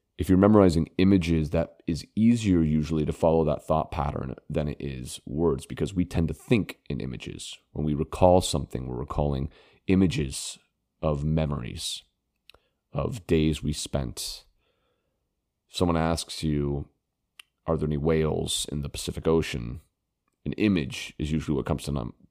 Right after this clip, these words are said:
comes to mind, not text, right? So if we can th-, try to find a way to think of the lines in images,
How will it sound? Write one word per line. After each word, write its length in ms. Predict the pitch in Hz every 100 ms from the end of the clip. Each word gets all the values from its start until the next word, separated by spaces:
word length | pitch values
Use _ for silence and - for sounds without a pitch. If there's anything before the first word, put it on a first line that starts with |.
| -
comes 240 | - 85
to 100 | -
mind, 540 | 76 76 73 60 62 -
not 280 | 76 - -
text, 600 | - - - - - - -
right? 240 | 76 82 _ - - - - _ _ _ _ _ _
So 120 | -
if 80 | 92
we 60 | 101
can 140 | 98
th-, 120 | - - _
try 240 | - 127 120
to 80 | 123
find 260 | - 98
a 60 | 92
way 200 | 82 80
to 120 | -
think 260 | - 92 85
of 120 | 80
the 80 | 78
lines 440 | 73 80 69 69
in 140 | - -
images, 720 | 76 73 - 64 - - -